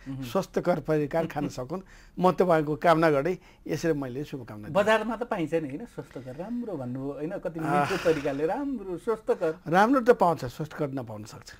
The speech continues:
Speaker 1: हेर्दाखेरि राम्रो पाउनु सक्छ।
Speaker 2: एकदमै।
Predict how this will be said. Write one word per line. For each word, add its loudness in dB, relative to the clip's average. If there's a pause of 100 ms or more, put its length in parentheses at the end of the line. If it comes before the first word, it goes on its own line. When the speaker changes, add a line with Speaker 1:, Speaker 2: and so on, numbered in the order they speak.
(1300)
Speaker 1:
हेर्दाखेरि 4
राम्रो 0
पाउनु -4
सक्छ। -10
Speaker 2:
एकदमै। 2